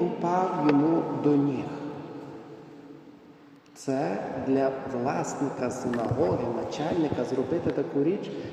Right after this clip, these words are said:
це була річ, де він міг втратити весь свій авторитет. Тобто він принизив себе перед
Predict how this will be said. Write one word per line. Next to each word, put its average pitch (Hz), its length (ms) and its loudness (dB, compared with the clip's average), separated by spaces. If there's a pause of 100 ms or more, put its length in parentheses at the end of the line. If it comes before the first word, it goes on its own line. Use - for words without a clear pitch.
(180)
це 214 100 2
була 196 260 2
річ, 185 400 2
де 170 60 4
він 170 380 2
міг 185 160 2
втратити 170 800 0
весь 156 320 2
свій 143 240 2 (100)
авторитет. 127 800 -4 (1120)
Тобто 127 320 -2 (220)
він 156 180 6
принизив 143 720 2
себе 123 480 -4 (280)
перед 117 380 -2